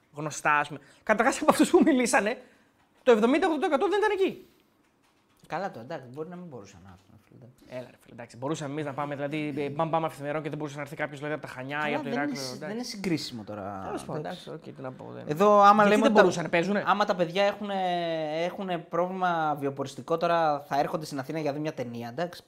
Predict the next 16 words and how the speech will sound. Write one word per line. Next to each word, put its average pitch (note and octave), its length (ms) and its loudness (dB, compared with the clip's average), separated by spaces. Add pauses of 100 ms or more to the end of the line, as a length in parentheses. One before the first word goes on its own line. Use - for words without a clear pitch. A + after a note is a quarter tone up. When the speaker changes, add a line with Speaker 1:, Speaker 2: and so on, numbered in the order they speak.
Speaker 2:
Δεν F3 160 -2
σου G#3+ 120 -4
λέω C#3 460 6
για B2+ 100 -8
αυτοί B2+ 140 -10
που B2+ 120 -10
ήτανε, A#2+ 440 -10 (200)
εσύ D#3 200 -4
λες G3 120 4
για F#3 80 2
αυτούς F3+ 160 -8
που G3+ 60 -4
είναι G3+ 100 -2
στην F#3+ 140 -2
Αθήνα. F3+ 300 0 (880)
Speaker 1:
Και - 120 -8